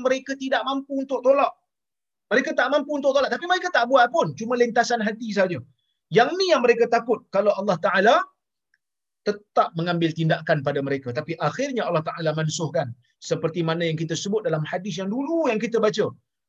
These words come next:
Apa yang berlaku dalam jiwa, selagi mana tidak diamalkan, selagi mana tidak diucapkan, Allah Ta'ala tidak mengambil, tidak mengambil tindakan dan tidak akan hisap.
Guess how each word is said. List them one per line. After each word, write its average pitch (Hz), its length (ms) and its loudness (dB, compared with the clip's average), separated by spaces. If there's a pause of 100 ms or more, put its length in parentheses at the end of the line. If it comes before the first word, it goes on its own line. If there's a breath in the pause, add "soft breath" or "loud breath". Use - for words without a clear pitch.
Apa 156 320 -4
yang 175 160 -2
berlaku 185 320 -4
dalam 180 240 0
jiwa, 170 320 -6 (240)
selagi 180 560 0
mana 269 320 0
tidak 226 320 -4
diamalkan, 175 800 -4 (160)
selagi 208 480 4
mana 302 320 2
tidak 240 320 2
diucapkan, 214 720 0 (240)
Allah 165 320 4
Ta'ala 165 400 2
tidak 156 240 -4
mengambil, 143 480 -4 (320)
tidak 151 240 -2
mengambil 135 480 -4
tindakan 131 560 -6
dan 123 80 -12
tidak 139 240 -6
akan 127 160 -8
hisap. 123 400 -8